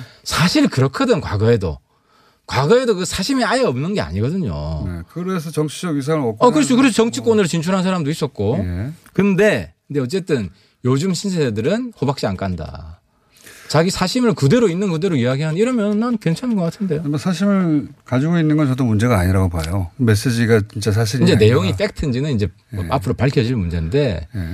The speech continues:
Speaker 1: 근데 보면 큰 것도 아니잖아요. 지금까지 하던 거거든. 예를 들어서 케이티엔지 사장 바꾸는 거.
Speaker 2: 예.
Speaker 1: 역대 해왔단 말이에요.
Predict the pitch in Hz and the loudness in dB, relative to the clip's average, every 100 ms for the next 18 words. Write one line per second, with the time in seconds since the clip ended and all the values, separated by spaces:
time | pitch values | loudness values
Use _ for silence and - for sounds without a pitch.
0 | 120 - 277 190 302 311 175 - 330 339 | -8 2 2 4 2 2 0 -2 -6 -4
1 | - 127 170 208 117 - 208 233 208 - | -2 0 2 2 0 -2 -2 0 -2 -2
2 | 214 294 190 95 78 76 78 85 80 131 | -4 -2 -2 -2 -4 -4 -4 -4 2 2
3 | 160 151 127 - 202 190 196 123 113 120 | 4 0 -2 0 0 2 0 0 -2 -2
4 | 92 - 127 117 85 87 175 - 101 85 | -4 -2 0 0 0 -4 -6 -10 -8 -6
5 | 90 120 123 - 185 156 202 247 220 110 | -6 2 2 2 2 2 2 0 -2 -2
6 | 76 71 69 69 69 80 | -4 -6 -6 -8 -8 -10